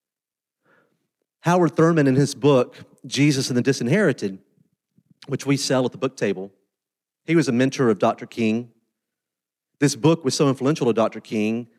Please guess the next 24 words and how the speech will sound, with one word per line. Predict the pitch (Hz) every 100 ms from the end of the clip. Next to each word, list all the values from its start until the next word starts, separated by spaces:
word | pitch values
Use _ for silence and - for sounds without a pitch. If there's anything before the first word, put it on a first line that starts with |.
| _ _ _ 120
that, | 110 110 107 -
uh, | 110 104 98 98
he | 139 127
would | 110 107
keep | 156 139
it | 110
in |
his | 101
front | - 127 -
pocket | - 123 - - _ _ _ _ _
on | 107
a | 98
regular | 104 98
basis | 92 92 - - -
just | 110 -
to |
kinda | - 98
take | - 107 101
it | 95
and | 90
thumb | 104 95
through | 90 98
it | 98 95
and, | 87